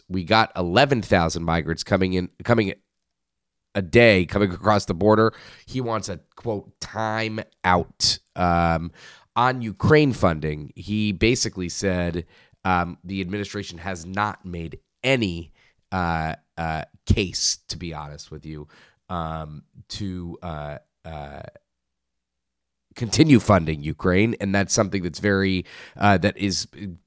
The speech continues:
to be honest with you, becoming a default position in the House Republican Conference among at least half of the House Republican Conference.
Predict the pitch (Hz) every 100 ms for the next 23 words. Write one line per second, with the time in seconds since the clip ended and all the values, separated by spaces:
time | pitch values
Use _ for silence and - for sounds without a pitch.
0 | - _ - 113 - 127 127 127 95 95
1 | 95 117 101 82 - 110 104 98 82 107
2 | 117 110 78 71 - - - 110 95 95
3 | 92 92 90 90 90 85 95 92 82 90
4 | - 92 92 90 87 - 82 95 107 147
5 | 113 - - 104 107 82 78 82 - -
6 | 85 80 78 78 87 82 87 82 -